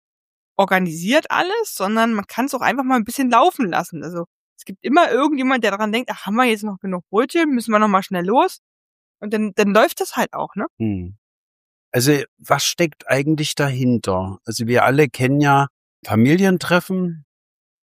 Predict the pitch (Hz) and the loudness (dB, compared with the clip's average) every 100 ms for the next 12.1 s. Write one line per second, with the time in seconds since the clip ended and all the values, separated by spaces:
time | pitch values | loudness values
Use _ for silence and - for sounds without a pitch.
0 | _ 104 - 113 117 107 110 - 120 110 | _ -6 0 2 2 0 0 -2 -4 -4
1 | - 107 98 - _ _ _ - 98 107 | -2 -2 -4 -10 _ _ _ 0 2 4
2 | 147 - - 190 196 _ _ _ _ _ | 0 -2 -8 -10 -10 _ _ _ _ _
3 | _ - 113 104 - 127 131 135 - 123 | _ -2 -2 -2 -8 -4 0 0 0 -2
4 | 123 131 117 127 123 117 117 110 127 - | 2 0 0 0 0 0 -2 -2 -4 -2
5 | 135 131 127 127 123 123 110 _ _ _ | -2 0 0 0 -2 -4 -8 _ _ _
6 | _ _ _ _ _ _ - 117 123 113 | _ _ _ _ _ _ -4 -2 0 4
7 | 143 170 147 127 - 120 110 107 92 92 | 4 6 2 2 -2 -2 -2 -4 -4 -6
8 | 117 107 110 139 156 156 135 - 127 123 | -4 -2 -2 -4 0 0 0 0 2 4
9 | 117 117 113 98 - - 113 180 202 - | 4 2 -2 -4 -10 -8 -2 0 0 2
10 | 165 160 156 131 120 127 123 113 - - | 4 4 2 0 0 -2 -2 -6 -14 -6
11 | 98 95 95 - 104 107 131 123 120 123 | -4 -4 -6 -10 -10 -8 -4 -2 -2 -2
12 | 123 | -6